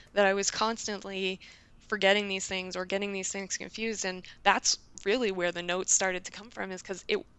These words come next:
I'd love to ta-, I'd love to say it was self-awareness, but it was really guilt. It was that I felt so guilty that I was forgetting the things that he was telling me, that I felt like I needed to write a lot more things down.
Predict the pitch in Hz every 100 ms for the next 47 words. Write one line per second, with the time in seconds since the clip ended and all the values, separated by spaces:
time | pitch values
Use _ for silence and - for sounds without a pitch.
0 | - - - - - 208 196 208 240 -
1 | - 214 - 202 226 254 196 - 190 233
2 | 240 - 226 254 226 226 254 - 208 202
3 | - 208 190 294 254 196 - - - -
4 | - - - - - 226 - 208 - 202
5 | 208 214 214 - 220 220 220 202 190 185
6 | 185 180 - 196 190 208 190 180 196 180
7 | 190 185 185 - 190 226 185 190 180 185
8 | 180 - 196 202 196 196 190 185 180 -
9 | 180 180 - 196 185 - 185 180 185 175
10 | 180 - 214 - -